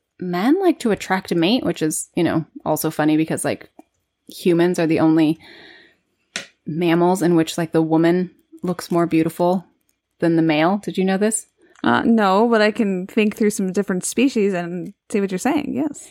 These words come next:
Speaker 1: Yeah. Okay. So m-, it, not even mammals, like peacocks, the m-, males are the ones that with all the brightly colored feathers and females are, like, gray
Speaker 2: Yeah.
Speaker 1: because females are already the desirable creatures because they are the ones who can produce the babies.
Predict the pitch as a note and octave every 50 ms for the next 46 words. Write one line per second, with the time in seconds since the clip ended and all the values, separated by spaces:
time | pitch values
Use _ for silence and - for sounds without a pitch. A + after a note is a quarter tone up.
0 | - _ - A3 A3+ G#3 E3+ - G#3+ G#3 A3+ F#3 F3 - G#3+ G3 F3+ D#3+ - -
1 | - - G3 G3 - - - - G3 F#3 G#3+ A3 G#3+ G3+ F3+ F#3 F3 F3+ F3+ E3
2 | D#3 D#3 D#3 F3+ D#3+ C#3+ - - - A3+ G#3+ G#3 - A#3 A3+ A#3+ B3+ - - -
3 | - - F#3+ F3+ E3 E3+ F3 F3 F3+ F#3 F#3 F#3+ F#3+ F3+ - - G3+ G#3 G#3 F3+
4 | E3 E3 E3+ F3 - - E3+ E3 E3 E3 D#3 D3+ D#3+ D#3 - D3+ E3 D#3+ - E3
5 | E3 D#3+ C#3+ - E3 C#3+ - D3+ E3 - - E3+ D#3 - - _ - F3+ F3 D#3
6 | - - - - - F#3 E3+ - - - - - D#3 D#3 - - G3+ G3 F#3 F3
7 | E3 - C#3+ B2+ C3 - - G#3+ - - D#3+ - E3+ F3+ - - - - - -
8 | - G#3+ - A3+ G3 - - - - C#4 D#4 D4 G3+ F#3 F3 E3+ F3 - - -
9 | _ _ _ _ _ _ _ - - F#3 F#3+ - G#3 G3+ G3+ G3+ F#3+ F#3 E3 F3
10 | E3+ E3+ D#3+ F3+ F3+ F3+ F3+ F#3 F3+ E3+ E3 E3 - - A3+ B3 A#3+ - G3+ F3
11 | E3 - - F3 - - F3+ E3 - E3+ D#3+ E3 D#3+ E3 E3 F3 D#3 D#3+ E3+ -
12 | F3 - F#3 F3 E3+ - F#3+ E3+ F3 E3+ D#3+ - F3 D#3+ - E3+ F3 E3+ - -
13 | - - -